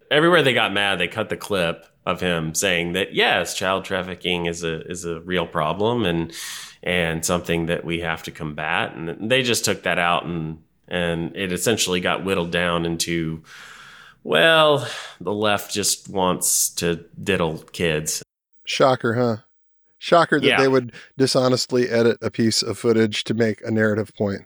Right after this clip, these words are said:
Speaker 2: Wow. I'm
Speaker 1: Yeah, yeah, no, why?
Speaker 2: blown
Speaker 1: No,
Speaker 2: away.
Speaker 1: this guy went on C N N and he just, he just wants to smear all these, all these patriots who
Speaker 2: Mm-hmm.
Speaker 1: wanna save the children and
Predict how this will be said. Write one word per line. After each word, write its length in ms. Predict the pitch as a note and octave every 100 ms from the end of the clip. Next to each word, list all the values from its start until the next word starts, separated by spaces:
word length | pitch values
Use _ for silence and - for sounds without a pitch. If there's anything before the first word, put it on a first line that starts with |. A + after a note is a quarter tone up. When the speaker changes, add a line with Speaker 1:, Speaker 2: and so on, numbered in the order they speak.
| -
Speaker 2:
Wow. 320 | A2 G2+ F#2+ - -
I'm 380 | A2 A2 F#2+ -
Speaker 1:
Yeah, 380 | G#2+ C#3+ C3 F#2+ -
yeah, 280 | G#3+ B3+ A#3+
no, 280 | B3 C4 F#3
why? 260 | C#3 E3+ A#2
Speaker 2:
blown 120 | A2+
Speaker 1:
No, 180 | A2 D3+
Speaker 2:
away. 120 | G#2
Speaker 1:
this 180 | G2+ G#2+
guy 280 | G2 G#2 B2
went 120 | A#2
on 240 | A#2 A2
C 180 | G#2 A#2
N 100 | A2
N 220 | G#2+ B2 E2+
and 120 | E2+
he 100 | G2+
just, 280 | G#2+ A2+ - - - - _
he 240 | - G2
just 260 | - G#2+ G#2
wants 240 | G2 -
to 440 | - E2+ E2 D#2+ - _ -
smear 800 | - - G2+ G#2 B2+ E2 D#2+ -
all 180 | - F#2+
these, 580 | F#2+ F2+ F2 E2+ - -
all 120 | F#2+
these 160 | F#2+ E2
patriots 760 | - G2+ G#2 F2 E2 D2+ -
who 340 | - G2 A#2 B2
Speaker 2:
Mm-hmm. 120 | D#3 F#3 - - _ -
Speaker 1:
wanna 140 | F#2
save 260 | F2+ F#2 F#2
the 80 | F2+
children 640 | F#2 G#2+ G#2+ D#2+ D#2+ D#2+
and 760 | - E2+ E2 E2 E2 E2 E2 F2